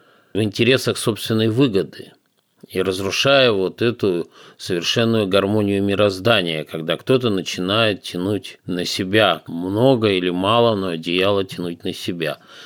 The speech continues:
То есть это такой соблазн у человечества, который оно так и не смогло преодолеть ни в эпоху Каина, ни в эпоху Ноя.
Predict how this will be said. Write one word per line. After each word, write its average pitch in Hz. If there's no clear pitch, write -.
То -
есть -
это 143
такой 123
соблазн 127
у 104
человечества, 101
который 120
оно 117
так 120
и 113
не 107
смогло 107
преодолеть 95
ни 110
в 135
эпоху 127
Каина, 113
ни 95
в 117
эпоху 107
Ноя. 90